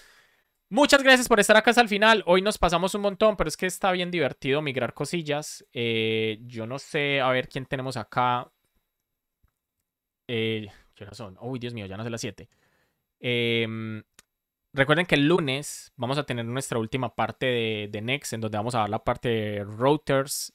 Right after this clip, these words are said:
y también vamos, vamos a ver cómo podemos seguir, ¿cierto? Como mejorando la migración. Eh, no sé si los quieren, ¿quieren hablar inglés o quieren hablar español? ¿Está el programador G T?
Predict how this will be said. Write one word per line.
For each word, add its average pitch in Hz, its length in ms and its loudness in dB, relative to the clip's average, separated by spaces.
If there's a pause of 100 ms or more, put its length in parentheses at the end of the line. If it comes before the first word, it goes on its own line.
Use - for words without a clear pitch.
y 107 960 -8
también 107 300 -10
vamos, 123 460 -8
vamos 143 240 -4
a - 20 2
ver 123 80 0
cómo 139 220 -6
podemos 127 720 -6 (100)
seguir, 123 680 -6
¿cierto? - 340 -8
Como 113 200 -10
mejorando 110 500 -4
la 123 120 -2
migración. 110 520 -8 (760)
Eh, 107 880 -2 (100)
no 120 160 -6
sé 135 100 -4
si 180 120 -4
los 139 160 -2
quieren, 127 340 -2 (120)
¿quieren 165 300 -2
hablar 151 220 4
inglés 180 280 -2
o 180 40 -6
quieren 147 260 -4
hablar 123 220 -2
español? 107 480 -8
¿Está - 180 -4
el 117 60 -4
programador 131 400 -2
G 139 140 -8
T? 196 280 -4